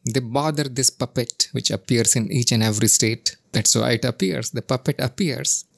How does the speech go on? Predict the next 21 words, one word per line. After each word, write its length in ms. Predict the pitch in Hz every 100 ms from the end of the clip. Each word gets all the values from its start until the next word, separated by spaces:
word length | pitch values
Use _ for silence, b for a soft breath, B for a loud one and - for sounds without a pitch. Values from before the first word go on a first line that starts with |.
| -
which 180 | - -
you 60 |
call 240 | - 107 110
myself 760 | 110 110 - 139 117 120 139
somehow, 640 | - 117 104 117 107 139 - _ -
just 380 | 131 190 - -
to 420 | 151 143 139 127 _ _
act 300 | 175 185 -
out 300 | 120 113 151
the 80 | 180
desires 800 | 185 196 160 101 123 - - - -
that 180 | 139 110
are 140 | 113 117
dripping 500 | 117 143 156 113 113
from 240 | 123 110
the 60 | 113
causal 420 | 120 107 - 113
body, 440 | 117 113 - - _
the 140 | 135 120
causal 340 | 160 156 143
layer. 340 | 139 151 127